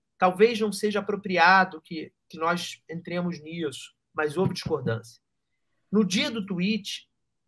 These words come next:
os quatro que eu citei desaconselharam ele a fazer isso. O general Fernando e o coronel Fonseca foram, saíram do comando do Exército, voltaram pro Estado-Maior.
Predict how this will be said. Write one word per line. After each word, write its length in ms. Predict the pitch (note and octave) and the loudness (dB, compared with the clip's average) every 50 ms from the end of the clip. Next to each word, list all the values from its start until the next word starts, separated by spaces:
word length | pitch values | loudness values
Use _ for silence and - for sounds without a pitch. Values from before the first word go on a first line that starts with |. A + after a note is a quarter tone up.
| _ - | _ -6
os 200 | F#3+ F#3+ G3 - | -4 -4 -4 -4
quatro 460 | - - A#3 A#3 B3 C4+ - - F#3+ | 0 6 8 8 8 8 6 0 -12
que 80 | F#3 - | -10 -10
eu 60 | D#3 | -8
citei 560 | - - - - - D#3+ D#3+ F3 F#3+ F#3 F#3+ _ _ _ _ _ _ _ _ _ _ _ _ _ _ _ _ _ _ _ - | -10 -10 -14 -4 4 6 6 6 6 2 -8 _ _ _ _ _ _ _ _ _ _ _ _ _ _ _ _ _ _ _ -2
desaconselharam 1000 | D3 F3+ G3+ G3+ G#3+ G3+ G#3 G3+ G3+ - G#3 F#3+ F#3 E3 D#3 D#3+ E3 E3 D#3 | 4 4 4 4 4 0 -2 -6 -4 -4 -2 0 4 6 6 6 4 2 -4
ele 180 | C#3 C3+ C3+ C#3+ | -6 -4 -6 -8
a 40 | C#3 | -6
fazer 280 | - D3+ C#3+ D3 D3+ | -8 -10 -10 -10 -14
isso. 380 | C#3+ A#2+ A2 - - - - _ _ _ _ _ _ _ _ _ _ _ _ _ _ _ _ _ _ _ _ _ _ _ _ _ _ _ _ _ _ _ _ _ _ _ | -14 -14 -16 -18 -20 -20 -20 _ _ _ _ _ _ _ _ _ _ _ _ _ _ _ _ _ _ _ _ _ _ _ _ _ _ _ _ _ _ _ _ _ _ _
O 100 | - F3+ | -4 0
general 360 | E3+ F#3+ F#3 F#3 F#3+ G3+ G#3 | 2 2 4 6 6 6 6
Fernando 380 | G3+ - G#3 F#3 F#3+ G3+ A3 A3+ | 6 2 2 2 4 2 2 2
e 40 | A3 | 2
o 20 | |
coronel 360 | G#3+ G#3+ G3+ G3 F#3 F#3 F#3 | 0 0 0 0 0 0 -2
Fonseca 520 | F3+ - F3+ F3 - - F3 E3+ - F3+ F3 | -2 -4 -10 -12 -10 -10 -10 -8 -8 -8 -10
foram, 520 | - - - G3 G3+ G#3+ A#3 A#3+ A#3+ - _ _ _ | -10 -6 0 4 4 6 4 4 0 -8 _ _ _
saíram 480 | - - - D#3+ D3+ D#3+ F#3+ A3 G#3+ G3+ | -16 -6 -2 0 0 2 2 0 0 0
do 120 | F#3 F3+ | -2 -6
comando 340 | - E3 D#3 D3 C#3+ C#3+ C#3+ | -10 -12 -10 -8 -10 -10 -10
do 140 | C#3 C#3 C#3 | -8 -6 -6
Exército, 500 | C3+ C3 C3 C3 D3 E3+ F3 F3 - _ | -6 -4 -4 -4 -4 -4 -4 -6 -12 _
voltaram 400 | C#3 C3+ B2 A#2+ D3+ C#3+ D#3 D3 | -12 -12 -6 -2 2 2 2 2
pro 100 | B2+ - | 0 -8
Estado-Maior. 720 | - - B2+ B2 B2+ B2+ B2 A#2+ A#2+ B2 C#3+ E3 F#3 F3+ | -12 -8 -8 -8 -6 -6 -6 -4 -4 -4 -4 -4 -6 -8